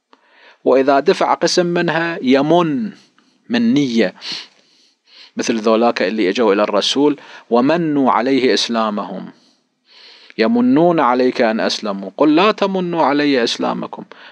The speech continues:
بل الله يمن عليكم أن هداكم للإيمان إن كنتم صادقين". "والذين هم لفروجهم حافظون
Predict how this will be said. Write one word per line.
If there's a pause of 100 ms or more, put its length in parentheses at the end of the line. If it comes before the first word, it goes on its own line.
(100)
بل
الله
يمن
عليكم
أن
هداكم (840)
للإيمان
إن
كنتم
صادقين". (4000)
"والذين
هم
لفروجهم
حافظون